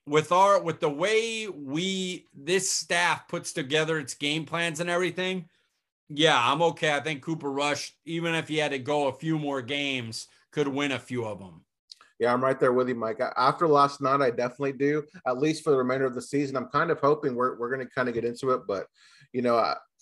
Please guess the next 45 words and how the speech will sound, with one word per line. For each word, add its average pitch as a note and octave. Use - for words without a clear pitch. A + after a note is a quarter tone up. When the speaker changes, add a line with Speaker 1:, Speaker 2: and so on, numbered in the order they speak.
Speaker 2:
at B2+
least E3+
for E3+
this C#3+
season, D3+
I, B2
I B2
would C#3+
feel C#3+
comfortable B2+
if A#2
Cooper B2+
had A2+
to -
play A2
another G2+
game F#2+
or F#2
so. F#2+
Speaker 1:
Yeah, B2
I A#2+
agree B2
one A2+
hundred A#2+
percent. G#2
Speaker 2:
Well, B2+
you C3+
know, C3+
a-, C3
after D#3
last C#3
night's C3+
game, D#3
would C3
you C#3
start C3+
Rush C3
again C3+
this G#3+
week? E2
Speaker 1:
Um, D3
I, F#3
here's G3
the F#3
thing. B2+